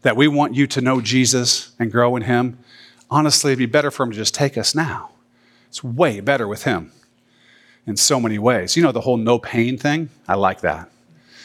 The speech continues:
The older I get, mm, the more I like it. The more I like it. If you don't know Jesus,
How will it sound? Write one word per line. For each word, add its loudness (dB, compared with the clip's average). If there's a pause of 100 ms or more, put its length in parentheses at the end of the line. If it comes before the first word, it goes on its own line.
(320)
The 2
older 6
I 4
get, 0
mm, 2
the 4
more 2
I 4
like 2
it. -4 (1600)
The -8
more 2
I 6
like 2
it. -8 (2000)
If -4
you 2
don't 2
know 0
Jesus, -4